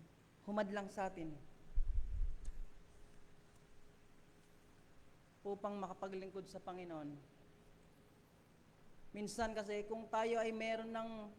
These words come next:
ah, ma-, marami na, halimbawa, yumaman yung isang tao, ang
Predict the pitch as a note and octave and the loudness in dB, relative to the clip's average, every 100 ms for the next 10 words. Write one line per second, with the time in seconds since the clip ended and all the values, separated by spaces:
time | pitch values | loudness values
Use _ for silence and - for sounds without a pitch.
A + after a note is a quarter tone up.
0 | - - - - - F3 F3+ F3 F3 F3+ | -16 -18 -18 -18 -14 -8 -6 -4 -2 -2
1 | F3+ - - - - - - - - - | -4 -8 -12 -14 -14 -18 -20 -20 -20 -20
2 | - - - - - - - - - D#3+ | -20 -18 -20 -20 -18 -16 -16 -18 -10 4
3 | E3+ F#3+ - - G3 G#3 G#3+ G#3 F#3 G3 | 6 6 4 6 8 8 8 6 4 2
4 | A3+ A#3+ F#3 F#3+ F#3+ G3+ G3+ G#3 G#3 G3 | 2 2 2 2 0 0 2 0 -2 -4
5 | G3 G#3 G#3+ G3 F#3 - - - - F#3+ | -6 -2 0 -2 -6 -12 -18 -16 -10 -10